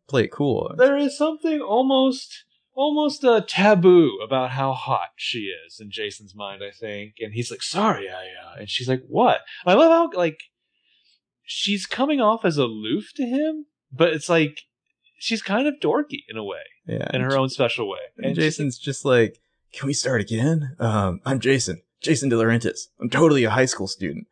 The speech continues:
Speaker 2: <laughs> "I've
Speaker 1: And
Speaker 2: been
Speaker 1: they
Speaker 2: coming to the same timeline for six years, and in no way is that depressing."
Speaker 1: <laughs> Yeah.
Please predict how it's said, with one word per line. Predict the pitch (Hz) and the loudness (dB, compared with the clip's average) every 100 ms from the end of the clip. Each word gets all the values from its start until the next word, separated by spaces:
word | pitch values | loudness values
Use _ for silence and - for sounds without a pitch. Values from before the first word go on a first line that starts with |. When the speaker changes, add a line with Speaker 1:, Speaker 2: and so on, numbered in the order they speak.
| - | -20
Speaker 2:
<laughs> | - | -4
"I've | 156 - _ - _ _ - - | -4 -4 _ -20 _ _ -14 -4
Speaker 1:
And | 151 | 2
Speaker 2:
been | - | 2
Speaker 1:
they | - | 2
Speaker 2:
coming | 170 170 | 2 2
to | 160 | 0
the | 123 | -4
same | - 117 131 139 | -6 -6 -4 -2
timeline | 127 131 135 135 143 143 | 0 2 2 2 2 0
for | - | -6
six | - - 117 - | -10 -8 -8 -8
years, | 110 120 123 | -2 0 0
and | 101 | -4
in | 92 | -12
no | 92 101 | -4 0
way | 117 117 | 2 2
is | 120 113 | 0 -4
that | 113 | -6
depressing." | 135 - 95 - - - | -8 -10 -12 -12 -16 -16
Speaker 1:
<laughs> | - | -14
Yeah. | - | -12